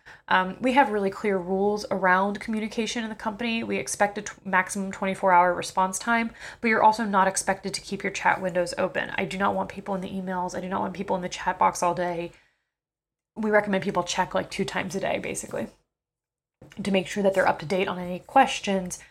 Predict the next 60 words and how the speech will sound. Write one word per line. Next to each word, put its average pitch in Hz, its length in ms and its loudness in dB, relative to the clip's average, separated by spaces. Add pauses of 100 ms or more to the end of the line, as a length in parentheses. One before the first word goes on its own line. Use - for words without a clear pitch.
(320)
But 226 280 0
that 262 220 8
necessarily 214 600 4
slows 190 380 4
us 190 160 0
down 185 420 2
in - 160 -4
a 190 60 0
good 180 180 0
way. 226 160 2
That 196 140 2
helps, - 240 -4
again, 185 160 -2
to 185 100 -8
remove 185 200 -4
this 185 180 -6
urgency. 240 600 -2 (280)
There's 226 260 2
no 226 220 4
expectation 202 640 -2
if 180 60 -8
somebody 190 280 0
sends 180 240 -2
a 185 60 0
message 180 400 0
in 185 120 -6
the, 180 360 -4
you 202 80 -4
know, 170 260 0
at, 175 380 -2 (120)
I - 120 -4
don't 185 100 0
know, 170 300 -8 (100)
at 202 220 -8
one 190 260 2
P 190 240 -4
M, 202 340 0 (380)
that 214 100 0
they're 214 120 4
gonna 190 160 2
hear 190 120 2
back 175 200 4
before 185 240 2
the 180 100 -4
end 170 140 -6
of 170 80 -8
the 175 40 -6
day, - 440 -2
or 226 80 0
they 214 40 2
might 202 180 2
hear 202 100 0
back 180 200 4
right 190 160 6
at 185 80 0
the 180 80 0
end 185 220 -2
of - 60 -6
the 185 80 -2
day 175 400 0